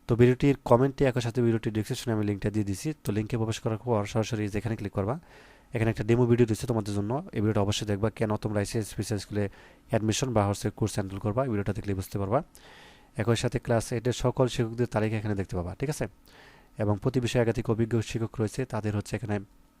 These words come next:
এটা দেখতে পাবা আর কি, আহ, তালিকা এবং, আহ, কোন, কে কোন বিশ্ববিদ্যালয়ে পড়তেছে, বুয়েট, ঢাকা ইউনিভার্সিটি, অন্যান্য মেডিকেল কলেজগুলোতে, আহ, স্টুডেন্ট রয়েছে এখানে। এবং কোর্সের যে সিলেবাসটা এনসিটিভি কর্তৃক, এখান থেকে সহজে ডাউনলোড করে নিতে পারবা।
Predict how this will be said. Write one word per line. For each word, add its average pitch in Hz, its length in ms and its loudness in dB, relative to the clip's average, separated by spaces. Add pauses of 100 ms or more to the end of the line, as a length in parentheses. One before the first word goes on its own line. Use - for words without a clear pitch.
(360)
এটা 113 160 -2
দেখতে 101 240 -2
পাবা 95 200 2
আর 92 40 0
কি, 143 180 -2 (560)
আহ, 95 300 2
তালিকা 104 400 0
এবং, 101 340 -2
আহ, 104 100 -2
কোন, 113 220 -4 (320)
কে 123 120 4
কোন 120 260 0
বিশ্ববিদ্যালয়ে 110 460 -2
পড়তেছে, 110 380 -2
বুয়েট, 104 340 -2
ঢাকা 104 200 -2
ইউনিভার্সিটি, 101 380 -4
অন্যান্য 98 300 -4 (420)
মেডিকেল 107 340 4
কলেজগুলোতে, 107 720 -2
আহ, 104 460 -4
স্টুডেন্ট 101 300 0
রয়েছে 101 220 2
এখানে। 98 240 0 (500)
এবং 101 140 0
কোর্সের 127 220 4
যে 117 100 2
সিলেবাসটা 120 440 2
এনসিটিভি 110 380 2
কর্তৃক, - 400 -4
এখান 107 160 -4
থেকে 104 120 -2
সহজে 101 260 -2
ডাউনলোড 98 240 -2
করে 120 160 -4
নিতে 107 200 -4
পারবা। 95 280 0